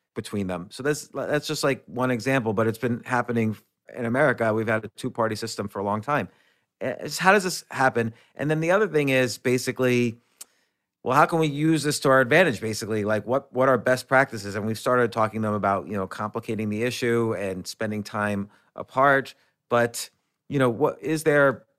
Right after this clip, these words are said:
a way in general to, to live life or to think about conflict so that we're not just avoiding it, that we're thriving from it?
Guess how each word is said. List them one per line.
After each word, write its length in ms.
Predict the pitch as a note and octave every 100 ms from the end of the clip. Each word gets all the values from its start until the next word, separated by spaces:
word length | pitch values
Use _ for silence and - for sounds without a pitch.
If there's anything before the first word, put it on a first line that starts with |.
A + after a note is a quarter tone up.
| _ _ _ _ _
a 80 | -
way 320 | C3 C#3+ C#3
in 140 | B2+ B2
general 460 | G#2 B2 C3+ G#2
to, 160 | F#2+ G#2+
to 160 | - G#2
live 240 | A#2+ G2
life 280 | A2+ A2+ A2
or 80 | G#2
to 120 | G#2+
think 180 | A#2 A2+
about 460 | G#2 F#2+ F#2+ _ _ -
conflict 640 | G#2+ F#2+ - F2+ - - _ _ _ -
so 140 | -
that 140 | D3 C#3+
we're 80 |
not 200 | D3+ D3+
just 200 | C#3+ B2+
avoiding 420 | B2 A#2 B2+ A#2 G#2
it, 140 | G2
that 120 | G#2+
we're 160 | G#2+ G#2+
thriving 460 | G#2 G#2+ A2 G#2
from 220 | G2 F2+
it? 100 | F2